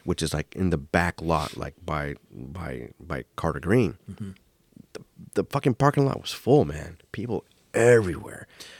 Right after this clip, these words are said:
Speaker 2: Yeah, they, there wasn't a whole lot of, like, 'cause I know the V I P, not V I P, well, V I P,
Speaker 1: Mm.
Speaker 2: where they block off and
Speaker 1: Yeah,
Speaker 2: stuff like
Speaker 1: yeah.
Speaker 2: that. They didn't do
Speaker 1: Nothing.
Speaker 2: like that again this year, right?
Speaker 1: Yeah, no, no, no.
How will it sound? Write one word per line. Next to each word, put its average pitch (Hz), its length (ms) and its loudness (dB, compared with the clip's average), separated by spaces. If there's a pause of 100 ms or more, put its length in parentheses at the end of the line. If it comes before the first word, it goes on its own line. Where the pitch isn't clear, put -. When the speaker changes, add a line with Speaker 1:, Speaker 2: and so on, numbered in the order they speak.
(380)
Speaker 2:
Yeah, 127 80 -6
they, 127 160 -2
there 139 220 0
wasn't 165 240 4
a - 20 2
whole 139 180 6
lot 131 140 4
of, 113 240 -4
like, 110 260 -4
'cause 131 120 -4
I - 20 2
know 135 240 2 (280)
the 110 240 -8 (200)
V 127 160 2
I 120 100 2
P, - 60 -12 (100)
not 107 160 -10
V 90 160 -10
I - 40 -16
P, - 100 -20
well, 110 160 -6
V 113 160 -2
I 110 100 -2
P, 110 420 -2
Speaker 1:
Mm. 73 420 0
Speaker 2:
where 107 100 -8
they 101 140 -4 (180)
block 107 320 -2
off 104 440 -2
and 92 160 -12
Speaker 1:
Yeah, 107 220 10
Speaker 2:
stuff 67 60 -6
like 98 60 4
Speaker 1:
yeah. 117 160 6
Speaker 2:
that. 101 80 -4
They 113 120 -6
didn't 127 260 -2
do - 80 -8 (220)
Speaker 1:
Nothing. 98 300 8
Speaker 2:
like - 100 2
that 117 140 6
again 104 240 0
this 117 220 -2
year, 82 120 -16
right? 92 100 0
Speaker 1:
Yeah, 78 180 4
no, 82 300 2
no, 82 180 0
no. 73 220 -2